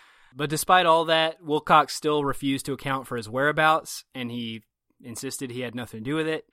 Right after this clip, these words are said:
So he was tried for Nell's murder, which he maintained his innocence, although he did not take the stand, and he was convicted. But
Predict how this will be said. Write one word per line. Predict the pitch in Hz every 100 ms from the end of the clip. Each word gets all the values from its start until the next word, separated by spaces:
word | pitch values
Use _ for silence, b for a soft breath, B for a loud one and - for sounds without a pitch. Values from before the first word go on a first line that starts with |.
| _
So | - 120 117 113 113 _
he | 139
was | 135 -
tried | 160 143 143
for | 135
Nell's | 123 113 120
murder, | 147 160 160 - _ _ -
which | 143 -
he | 147 135 131 _ _ -
maintained | 151 147 165 170
his | 143
innocence, | 135 127 139 143 -
although | 139 139 170 151
he | 143
did | 127 131
not | 139 139
take | 156 -
the |
stand, | 170 - 113 117 135 _ _ _ _ _
and | 123 117 113
he | 135
was | 151
convicted. | - 156 123 - 123 139 _ _ _ _
But | 160 160 160